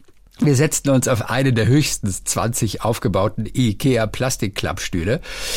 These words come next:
An die erinnere ich mich so gut, weil wir zu Hause das gleiche unbequeme Modell hatten. Nur maximal eine Handvoll Zuschauer fanden ebenfalls den Weg dorthin. Und dann ging's los. Auf der Bühne zwei oder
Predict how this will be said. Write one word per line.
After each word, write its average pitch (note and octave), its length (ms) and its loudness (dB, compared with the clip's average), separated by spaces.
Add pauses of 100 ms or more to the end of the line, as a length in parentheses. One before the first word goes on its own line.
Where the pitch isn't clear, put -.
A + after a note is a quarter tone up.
(120)
An G#2+ 140 0
die A2+ 100 2
erinnere A#2 200 2
ich G2 80 0
mich G#2+ 160 2
so G#2 80 2
gut, G#2+ 160 2
weil F#2+ 100 2
wir F#2 100 0
zu F2+ 180 -2
Hause F#2 200 0
das E2 180 -4
gleiche F2+ 420 -2 (100)
unbequeme F#2 760 2
Modell F#2 380 0
hatten. - 240 -6 (460)
Nur F3+ 360 4
maximal E3+ 680 0
eine G2+ 360 -2
Handvoll B2+ 520 0
Zuschauer E2+ 760 -4 (320)
fanden A#2+ 420 0
ebenfalls G2+ 600 -2
den E2+ 180 -4
Weg E2 180 -8
dorthin. F2+ 460 -4 (640)
Und C#3 100 2
dann D3+ 160 4
ging's E3+ 260 2
los. E2+ 280 -2 (320)
Auf - 120 -2
der D3+ 100 2
Bühne F#3 280 2 (160)
zwei D#3 360 0
oder C#3+ 300 2